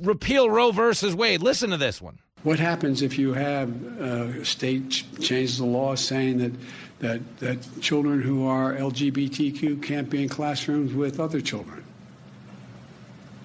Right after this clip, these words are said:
Speaker 2: Is that, is that legit under the way that the decision is written? What are the next things that are gonna be attacked?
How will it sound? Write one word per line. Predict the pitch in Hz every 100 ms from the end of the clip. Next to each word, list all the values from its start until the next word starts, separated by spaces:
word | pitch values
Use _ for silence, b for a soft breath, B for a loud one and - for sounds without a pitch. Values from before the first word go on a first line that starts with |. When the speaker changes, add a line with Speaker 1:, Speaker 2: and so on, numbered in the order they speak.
| - -
Speaker 2:
Is | 120
that, | 123 120
is | 131 135 - 113
that | 123 160
legit | 139 139 143 - - -
under | 147 120 120
the | 120
way | 123 127
that | 127 117
the | 120
decision | - 143 131 117 147 135 147
is | 131
written? | 147 185 196 - - - - - - - - - -
What | 135 160 214 - -
are | 160 170
the | 147
next | 147 160 - -
things | 175 165 127
that | 120
are |
gonna | 139 151
be | 143 156
attacked? | 151 - 90 -